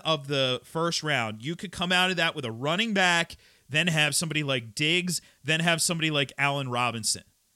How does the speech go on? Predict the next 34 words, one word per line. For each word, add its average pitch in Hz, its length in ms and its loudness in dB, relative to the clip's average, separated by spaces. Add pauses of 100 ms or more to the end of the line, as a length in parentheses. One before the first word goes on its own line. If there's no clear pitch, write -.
(540)
So - 160 0
you 233 180 2
have 180 260 2
two 254 320 -2
top, 196 420 0
top 180 300 0
twelve 165 320 0
wideouts 131 680 0 (500)
and 156 560 0 (600)
a 131 200 -2
top 147 300 -2
ten 135 240 -6
running 117 240 -6
back, 87 300 -14
very 92 200 -10
likely. 78 460 -18 (1300)
I 151 80 2
love 165 280 2
that 135 180 -2
roster 135 340 -4
construction, - 560 -8 (140)
as 190 180 4
opposed 220 480 -2
to 151 280 -2 (440)
a 160 80 0
top 190 320 0
ten 202 220 0
running 180 320 2
back, 160 420 2
a 135 60 -4
top - 320 -2
twenty 202 400 0
running 147 320 -2
back, 131 340 0